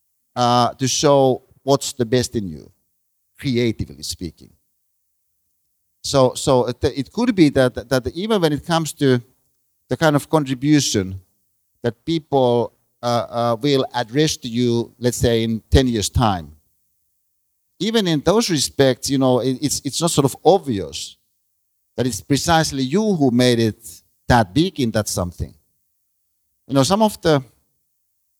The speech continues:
most impressive, uh, actors, actresses in the world have been originally shy, which is sort of counterintuitive in some way.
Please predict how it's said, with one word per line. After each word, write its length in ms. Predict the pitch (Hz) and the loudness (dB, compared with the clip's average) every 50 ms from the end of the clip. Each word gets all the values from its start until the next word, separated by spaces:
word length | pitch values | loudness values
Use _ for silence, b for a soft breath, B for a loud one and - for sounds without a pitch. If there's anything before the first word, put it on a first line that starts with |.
| _ _ _ _ _ _ _ _ _ _ _ _ _ _ _ _ _ _ _ - | _ _ _ _ _ _ _ _ _ _ _ _ _ _ _ _ _ _ _ -6
most 280 | 110 147 190 202 - | -2 0 0 0 -2
impressive, 680 | 156 151 139 - 151 156 151 - - 147 143 135 131 117 | -4 -4 -2 0 0 0 -2 -2 -2 0 2 2 2 2
uh, 440 | 120 117 117 113 113 110 107 107 104 107 - _ _ _ _ _ _ _ - | 2 2 2 4 2 2 2 0 -2 -4 -8 _ _ _ _ _ _ _ -4
actors, 840 | 135 143 151 - - - 156 139 135 131 127 - - - - - - _ _ _ _ _ _ _ _ _ _ _ _ _ _ _ _ _ _ _ _ _ _ _ | -4 -4 -4 -6 -8 -6 -4 -2 -2 -2 -4 -6 -8 -8 -10 -12 -14 _ _ _ _ _ _ _ _ _ _ _ _ _ _ _ _ _ _ _ _ _ _ _
actresses 1080 | - 135 - _ - 131 123 - - 131 131 131 131 120 - - - - - - - _ _ _ _ | -6 -6 -6 _ -6 -8 -8 -6 -6 -6 -4 -4 -4 -4 -6 -8 -8 -10 -10 -12 -14 _ _ _ _
in 100 | - 139 135 | -2 0 2
the 80 | 131 | 2
world 420 | 120 127 131 131 127 123 123 120 98 | 4 4 4 4 4 2 0 0 -2
have 260 | 98 139 131 123 110 | -2 0 0 0 0
been 180 | 123 127 127 120 | 0 0 0 0
originally 460 | 95 113 117 117 107 113 113 107 110 | 0 0 0 0 -2 -2 -2 0 0
shy, 600 | 110 - - - 233 247 247 233 202 120 87 85 - _ _ _ _ _ _ _ _ _ _ _ _ _ _ _ _ _ _ _ _ _ _ _ _ _ _ _ _ _ _ _ - | 0 0 0 0 -2 -2 -2 -2 -4 -6 -8 -10 -14 _ _ _ _ _ _ _ _ _ _ _ _ _ _ _ _ _ _ _ _ _ _ _ _ _ _ _ _ _ _ _ -12
which 140 | 147 160 | -10 -8
is 100 | 180 180 | -6 -4
sort 180 | - 226 196 175 | 0 0 0 0
of 100 | 160 - | -2 -4
counterintuitive 960 | - 202 208 196 180 156 143 139 135 127 - - 120 113 104 - 110 107 107 | -2 2 2 4 4 4 4 2 2 0 0 0 0 0 -2 -2 -2 -2 0
in 100 | 117 117 | 0 0
some 220 | 117 135 127 117 | 2 2 2 2
way. 300 | 101 85 64 50 - 76 | 0 -2 -6 -8 -12 -18